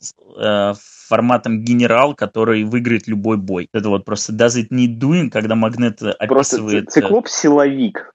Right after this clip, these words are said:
Speaker 2: просто
Speaker 1: он
Speaker 2: вот. Я
Speaker 1: просто,
Speaker 2: себе
Speaker 1: да,
Speaker 2: представляю, как
Speaker 1: да.
Speaker 2: он разгоняет протесты в Москве, просто дубинг, просто вот этими панчами из своего визора, просто, просто мочит этих либералов, просто собравшихся. Просто потом на них дела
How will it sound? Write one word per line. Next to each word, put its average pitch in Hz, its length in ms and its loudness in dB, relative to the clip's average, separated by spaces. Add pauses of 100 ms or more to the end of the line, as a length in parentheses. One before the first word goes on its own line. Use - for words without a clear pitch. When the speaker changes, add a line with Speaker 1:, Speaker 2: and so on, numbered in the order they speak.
Speaker 2:
просто - 400 -4
Speaker 1:
он - 100 0
Speaker 2:
вот. 117 140 0
Я - 40 -8
Speaker 1:
просто, 151 340 0
Speaker 2:
себе 139 120 0
Speaker 1:
да, 139 60 2
Speaker 2:
представляю, 165 500 2
как 143 140 0
Speaker 1:
да. 131 120 0
Speaker 2:
он 131 60 0
разгоняет 139 640 0
протесты 139 640 -2
в 101 80 -16
Москве, 117 420 -4
просто 143 380 -2
дубинг, 120 600 -6
просто 165 300 -2
вот 131 140 0
этими 117 220 -4 (140)
панчами 120 500 0
из 98 120 -4
своего 110 360 0
визора, 110 420 -4
просто, 160 480 0 (360)
просто 156 380 0
мочит 147 640 0
этих - 280 -2
либералов, 127 680 2
просто 117 360 -10
собравшихся. 110 840 -4
Просто 147 340 0
потом 139 320 0
на 131 80 2
них 135 160 0
дела 156 800 2